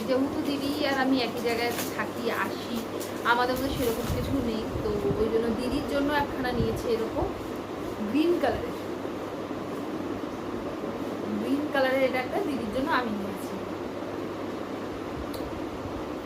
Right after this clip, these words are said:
তো এবার আমি যেহেতু দুটো নিয়েছি, আমার, আহ, <laughs> দুটো নেওয়া হয়েছে, তো দিদি আমাকে বলছিল বারবার,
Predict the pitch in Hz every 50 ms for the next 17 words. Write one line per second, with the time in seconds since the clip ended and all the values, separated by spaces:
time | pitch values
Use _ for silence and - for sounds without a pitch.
0 | - - - - - - - - - - - - - - - 226 220 - - 247
1 | 247 269 - 240 247 254 285 359 349 381 381 381 381 392 294 262 339 - 320 339
2 | 302 285 269 262 262 - - - - - - - - - - - - - - 233
3 | 240 247 254 262 254 - 233 233 226 233 233 233 233 - - - - - - -
4 | - - - - - - - - 262 - - - - - 339 320 - 349 349 311
5 | 285 285 302 311 330 349 339 302 269 277 269 - - - - 302 262 233 254 269
6 | - 269 262 254 269 262 277 285 - 254 254 - - - 285 269 254 240 233 247
7 | 247 - 294